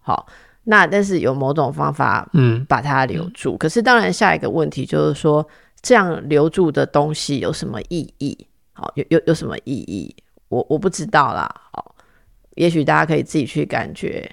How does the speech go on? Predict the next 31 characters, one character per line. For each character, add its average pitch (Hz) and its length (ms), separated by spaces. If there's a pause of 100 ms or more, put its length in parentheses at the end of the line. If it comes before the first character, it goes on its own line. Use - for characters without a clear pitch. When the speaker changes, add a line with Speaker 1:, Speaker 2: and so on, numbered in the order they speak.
(200)
Speaker 2:
对， 190 200
这 139 180
也 143 80
是 110 120
我 127 140
想 104 200
问， 120 140
就 151 140
是 160 280 (280)
我 139 120
们 151 140
讲 131 260
的 101 100
更 156 280
露 156 180
骨 - 240
一 135 100
点， 123 220 (340)
就 - 180
是 - 280 (560)
卡 - 200
律 202 100
普 139 220
说 143 220
明 120 160
明 123 180
知 127 140
道 123 160
这 120 180
个 120 100
每 - 140